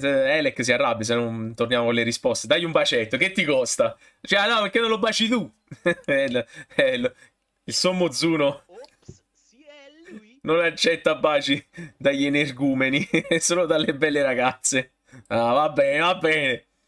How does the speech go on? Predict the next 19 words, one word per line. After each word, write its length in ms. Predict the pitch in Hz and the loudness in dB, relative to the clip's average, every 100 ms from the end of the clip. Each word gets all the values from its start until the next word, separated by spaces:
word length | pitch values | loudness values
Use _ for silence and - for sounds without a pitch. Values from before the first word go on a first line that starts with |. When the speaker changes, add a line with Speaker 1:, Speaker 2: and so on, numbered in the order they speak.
| _ _ _ _ _ _ _ _ _ _ | _ _ _ _ _ _ _ _ _ _
Speaker 1:
<laughs> 1120 | 165 - - - - - - 294 - - - _ _ _ _ _ _ - _ - - - - - _ _ _ _ _ _ _ _ _ | -6 -2 -2 -2 -4 -4 -4 -6 -6 -8 -8 _ _ _ _ _ _ -16 _ -6 -6 -8 -16 -16 _ _ _ _ _ _ _ _ _
Gli 120 | - | -4
dai 160 | 113 139 | 0 0
il 40 | 120 | 0
bacetto 520 | 120 143 131 117 117 | -2 2 0 0 -2
contro 340 | 120 117 123 | 0 0 2
Oki 280 | 139 127 113 | 2 2 0
e 20 | |
lui 280 | 123 139 131 135 - | 0 0 -4 -10 -6
<laughs> 1160 | 170 175 160 165 175 190 175 185 165 170 151 143 _ _ _ _ _ _ _ _ _ _ | -2 -2 -2 -2 0 0 2 0 0 -2 -4 -10 _ _ _ _ _ _ _ _ _ _
Per-, 180 | - 139 | 6 6
<laughs> 680 | 143 143 165 - 160 - 147 | 6 2 2 4 2 4 0
perché 600 | - 196 190 180 - 143 147 | 2 0 0 -4 0 -2 0
queste 400 | 156 151 143 143 | 0 0 0 -2
cose 500 | - - - - 123 | 0 -2 0 -2 -2
sempre 440 | 127 117 117 117 | 0 0 0 -2
devono 220 | 120 120 | -2 -2
succedere? 380 | 117 120 120 117 | -4 -4 -2 0
Lei... 240 | 135 - | 0 -2